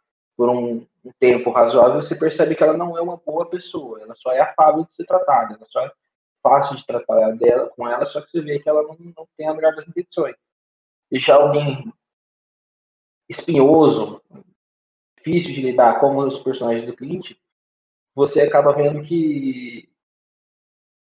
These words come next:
que são pessoas boas e que estão dispostas a fazer muito, às vezes até o impensável.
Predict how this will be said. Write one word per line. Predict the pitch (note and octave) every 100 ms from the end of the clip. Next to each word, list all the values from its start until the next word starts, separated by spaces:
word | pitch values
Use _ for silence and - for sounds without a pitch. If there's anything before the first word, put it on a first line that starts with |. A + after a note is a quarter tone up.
| _ -
que | C#3+
são | E3 E3+
pessoas | F3 D#3+ C#3+ B2+ A#2+
boas | B2 G#2 G#2+ A#2
e | A#2
que | - C3+ C3+ C3+ _ _ -
estão | C#3+
dispostas | C#3+ - D#3+ D3
a | D3+
fazer | D#3+ D#3 E3
muito, | E3 E3+ F3+ -
às | A#2
vezes | B2+ C3+ C#3 C3+ -
até | - C#3+
o | D#3+
impensável. | F3 F#3 F3+ - D3 C3 -